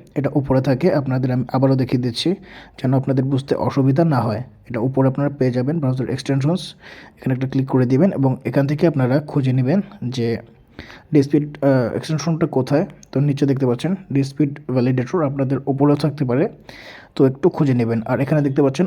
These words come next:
অনেকগুলো মাইনিং যেগুলো আপনাদের সাথে আমি আমার, আহ, YouTube চ্যানেলে শেয়ার করেছি। প্রতিটাতে জয়েন করে নেবেন, কারণ এগুলো থেকে আমরা অবশ্যই একটা ভালো পরিমাণে প্রফিট করতে পারবো।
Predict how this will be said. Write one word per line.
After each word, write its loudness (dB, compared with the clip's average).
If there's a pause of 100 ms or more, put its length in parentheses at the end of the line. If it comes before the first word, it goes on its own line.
অনেকগুলো 2
মাইনিং 2 (400)
যেগুলো 4
আপনাদের 0
সাথে 0
আমি 2
আমার, 0
আহ, -6
YouTube 2
চ্যানেলে 0
শেয়ার 0
করেছি। 0 (540)
প্রতিটাতে 4
জয়েন 4
করে 4
নেবেন, 4
কারণ 2
এগুলো 2
থেকে 0
আমরা 2
অবশ্যই 2
একটা 0
ভালো 2
পরিমাণে 0
প্রফিট 2
করতে 2
পারবো। 0